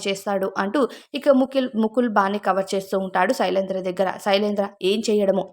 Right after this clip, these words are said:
చెప్పిన ఒక్క పని చేయడు, ఒక్క ఇన్వెస్టిగేషన్ తప్ప, ప్రతిదీ ఒక పోలీస్ ఆఫీసర్ లానే చేస్తున్నాడు" అనేసరికి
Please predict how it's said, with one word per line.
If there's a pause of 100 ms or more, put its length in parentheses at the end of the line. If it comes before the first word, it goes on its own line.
చెప్పిన
ఒక్క
పని (140)
చేయడు, (100)
ఒక్క
ఇన్వెస్టిగేషన్
తప్ప, (340)
ప్రతిదీ
ఒక (100)
పోలీస్
ఆఫీసర్
లానే
చేస్తున్నాడు"
అనేసరికి